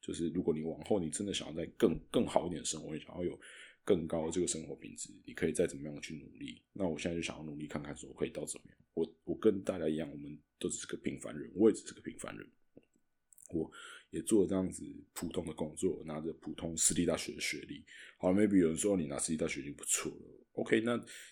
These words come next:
那，那，那就试试看啊。就是反正我们讲的都是大多数人嘛，在特例下去我没有办法比啊。对，因为我也很庆幸，我也觉得我很幸运，我能够有这样子的能力，我能够有这样子的，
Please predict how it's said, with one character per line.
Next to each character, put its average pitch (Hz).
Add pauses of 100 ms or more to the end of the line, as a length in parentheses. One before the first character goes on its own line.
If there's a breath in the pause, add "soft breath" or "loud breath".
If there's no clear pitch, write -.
(120 loud breath)
那， 123 (120)
那， 117 (260)
那 120
就 110 (560)
试 -
试 90
看 78
啊。 69
就 87
是 87 (200)
反 78
正 90
我 78
们 73
讲 -
的 -
都 -
是 82
大 82
多 80
数 80
人 -
嘛， -
在 95
特 90
例 82
下 85
去 87
我 78
没 78
有 76
办 143
法 -
比 -
啊。 - (480 loud breath)
对， 73
因 87
为 90
我 87
也 80
很 73
庆 82
幸， 80
我 76
也 76
觉 80
得 76
我 76
很 -
幸 78
运， 76
我 67
能 -
够 78
有 69
这 -
样 78
子 -
的 -
能 - (160)
力， 73
我 67
能 71
够 82
有 73
这 69
样 71
子 76
的， 67